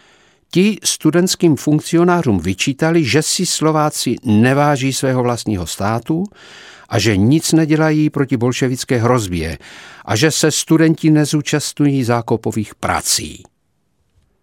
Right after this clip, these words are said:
Podle Vicena Mikula studenty velice obratně hájil, a to tím, že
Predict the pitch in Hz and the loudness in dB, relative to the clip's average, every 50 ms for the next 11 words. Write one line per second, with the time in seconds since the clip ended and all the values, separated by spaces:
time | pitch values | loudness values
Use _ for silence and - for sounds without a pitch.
0 | _ _ _ _ _ _ _ _ _ _ _ - - 113 104 101 92 92 90 - | _ _ _ _ _ _ _ _ _ _ _ -4 -2 0 0 0 -2 -2 -4 -4
1 | - 117 107 107 107 113 135 156 180 - _ _ _ _ _ - - 104 - - | -2 -2 -2 -2 -2 -2 -4 -6 -8 -12 _ _ _ _ _ -12 -10 -8 -4 -2
2 | 104 98 95 - - - 104 104 101 95 - 90 82 82 82 98 104 117 113 - | -2 -2 -2 -4 -6 -4 -4 -2 -4 -4 -6 -8 -10 -8 -6 -6 -6 -4 -4 -6
3 | - - - - 95 104 107 113 - 120 95 78 92 90 87 90 90 95 120 117 | -6 -6 -6 -6 -6 -4 -4 -4 -4 -4 -4 -4 -4 -4 -4 -4 -4 -4 -4 -4
4 | 113 - - 104 - - 107 113 127 143 156 - 113 120 113 | -4 -4 -6 -6 -6 -6 -6 -4 -2 -2 -2 -2 -2 -4 -4